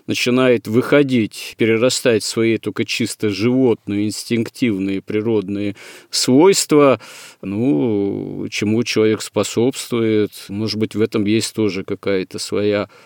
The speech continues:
особая тайна, промысла Божьего, смотрения Божьего, может быть, высшей правды Божьей. Вот, кстати говоря, вы, как владелец далеко не одной собаки, насколько я знаю, занимающийся,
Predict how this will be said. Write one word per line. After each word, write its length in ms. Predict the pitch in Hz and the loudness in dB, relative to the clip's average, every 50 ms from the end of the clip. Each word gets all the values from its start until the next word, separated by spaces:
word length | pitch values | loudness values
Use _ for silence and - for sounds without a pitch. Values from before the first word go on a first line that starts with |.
| _ _ _ | _ _ _
особая 760 | - 101 95 - - 117 110 107 95 92 101 98 98 95 - _ _ _ _ _ | -10 -8 -6 -2 0 2 0 0 0 -2 -2 -2 -2 -4 -6 _ _ _ _ _
тайна, 640 | - 113 117 120 123 127 120 117 113 110 101 95 - - - - - _ _ _ _ | 0 2 2 4 4 4 4 4 2 2 0 -2 -8 -18 -20 -20 -20 _ _ _ _
промысла 680 | _ - 107 113 123 127 127 120 107 - - 107 104 101 | _ 0 2 4 4 6 4 2 2 0 -2 0 0 0
Божьего, 640 | 98 98 104 104 107 104 104 98 - 104 98 92 | 0 0 0 0 2 2 0 0 -2 -4 -4 -4
смотрения 760 | - - - 127 113 - 127 120 139 156 156 143 139 131 120 | -2 0 2 2 2 2 2 4 6 6 6 6 6 4 4
Божьего, 640 | 104 104 123 131 131 123 120 107 101 110 104 104 | 2 4 4 6 6 6 4 4 2 0 0 0
может 260 | 101 117 131 135 113 | 2 2 0 0 0
быть, 160 | 107 110 - - | -2 -4 -2 -2
высшей 340 | 113 123 - - - 107 | -2 -2 -2 0 -2 -4
правды 440 | - - 110 110 110 104 95 101 117 | -2 0 0 0 0 0 0 -4 -4
Божьей. 480 | 117 123 131 127 107 98 92 - 107 98 | -2 0 0 2 2 2 0 -2 -4 -4
Вот, 140 | 101 107 - | -4 -4 -6
кстати 300 | - - - 123 - 127 | -2 0 0 0 0 2
говоря, 480 | 113 123 127 131 135 135 127 117 104 - - - - - - - _ _ | 2 4 4 6 6 6 4 4 2 -2 -8 -20 -20 -20 -20 -20 _ _
вы, 560 | - - 113 107 107 131 143 127 117 113 107 - - _ | -6 -2 -2 0 2 4 6 6 6 4 2 0 -2 _
как 460 | - 110 104 95 - _ - - - | 0 0 0 0 -2 _ -16 -16 -14
владелец 1040 | - - - 107 104 113 120 123 120 120 131 123 107 107 107 - - - - - 107 101 98 95 - - - - _ - | -14 -14 -12 -4 0 2 4 4 4 4 4 4 4 2 0 -2 -2 -6 -4 -2 -2 -2 -2 -4 -8 -14 -20 -20 _ -2
далеко 380 | 117 117 113 123 - - 120 | 0 2 2 2 2 2 2
не 120 | 110 107 110 | 2 4 2
одной 300 | 113 104 117 123 113 104 | 0 0 2 0 0 0
собаки, 560 | - - 117 110 107 120 147 185 - - 131 | 0 0 0 0 2 2 2 2 2 2 0
насколько 440 | 110 107 - - - 110 - - 107 | 0 0 -2 -4 -6 -6 -2 0 -2
я 100 | 104 101 | 0 0
знаю, 680 | 98 113 110 104 101 95 90 90 92 92 92 95 95 | -2 -2 -2 -2 -2 -2 -4 -4 -4 -6 -6 -6 -6
занимающийся, 1400 | 113 101 98 104 110 110 113 113 117 120 120 117 110 101 98 90 - - 104 95 92 - - - 95 92 87 87 | -8 -4 -2 -2 0 2 2 2 4 4 4 4 2 2 0 -2 -4 -4 -4 -4 -4 -4 -4 -4 -2 -2 -4 -6